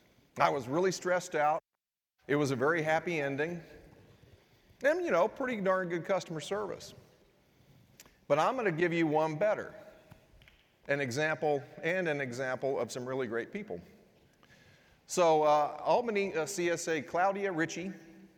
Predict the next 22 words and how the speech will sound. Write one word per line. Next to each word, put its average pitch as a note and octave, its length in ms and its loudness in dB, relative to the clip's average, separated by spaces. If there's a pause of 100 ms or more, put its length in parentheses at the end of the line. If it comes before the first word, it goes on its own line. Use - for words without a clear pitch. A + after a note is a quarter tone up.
(260)
was C3+ 160 -2
working D#3+ 380 -2
overnight C#3+ 520 -2 (400)
in C3 140 -4
the B2+ 80 -2
baggage, C3+ 640 -2
uh, A#2+ 180 2
service G3 380 -6
office. B2+ 480 -4 (560)
Customer D3+ 340 0
comes E3+ 320 -2
in, D#3 340 -2 (400)
his B2+ 160 -2
bag D3 300 2
is B2 140 -4
lost, A#2+ 340 2
it A#2+ 80 -2
has C#3+ 240 -2
his D3+ 160 -4
suit F#3 240 -6
in G#2+ 140 -4
there. G#2+ 320 -4